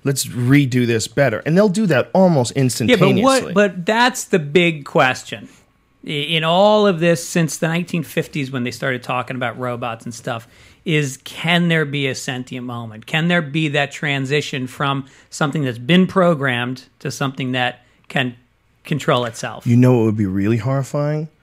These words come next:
Speaker 1: If there never was a sentient moment, but it acted as if there was one,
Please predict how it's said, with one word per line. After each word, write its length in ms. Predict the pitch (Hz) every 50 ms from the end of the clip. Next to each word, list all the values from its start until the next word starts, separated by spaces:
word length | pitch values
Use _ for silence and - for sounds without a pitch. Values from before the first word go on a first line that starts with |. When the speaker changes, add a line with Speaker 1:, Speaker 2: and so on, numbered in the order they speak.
| _ _ _
Speaker 1:
If 120 | - 110 -
there 140 | - 123 117
never 380 | 120 120 120 117 120 120 117
was 600 | 104 98 92 92 95 95 101 110 120 135 139 139
a 60 | 151 139
sentient 520 | - - 151 147 143 - 147 147 - -
moment, 420 | 135 139 143 143 147 147 147 - - 110 104
but 300 | 113 135 127 110 - -
it 200 | - 123 117 - - -
acted 520 | - 120 120 123 131 127 - - 127 107 107
as 160 | 107 101 104
if 160 | 110 107 101
there 160 | - - 101 95
was 360 | 95 98 95 101 110 110 117
one, 360 | 131 139 143 143 147 147 143